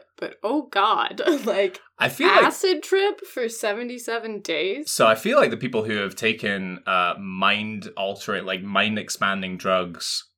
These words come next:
Speaker 2: can appreciate how fucking horrible that would be, like, being on a permanent trip that you are stuck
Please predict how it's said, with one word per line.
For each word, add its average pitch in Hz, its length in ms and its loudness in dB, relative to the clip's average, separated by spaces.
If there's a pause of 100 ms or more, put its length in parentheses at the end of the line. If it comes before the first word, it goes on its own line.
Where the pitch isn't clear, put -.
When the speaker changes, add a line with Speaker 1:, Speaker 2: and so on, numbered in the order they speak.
(340)
Speaker 2:
can 98 220 -2
appreciate 95 580 0
how 95 460 0 (180)
fucking 110 340 -10
horrible 95 920 -2
that 92 220 -2
would 90 160 -8
be, 92 280 -6
like, 87 280 -8
being 110 240 -2
on 113 120 -2
a 104 40 0
permanent 107 580 0
trip 92 360 -2 (520)
that 95 200 -2
you 113 640 -2 (320)
are 190 280 2
stuck - 540 2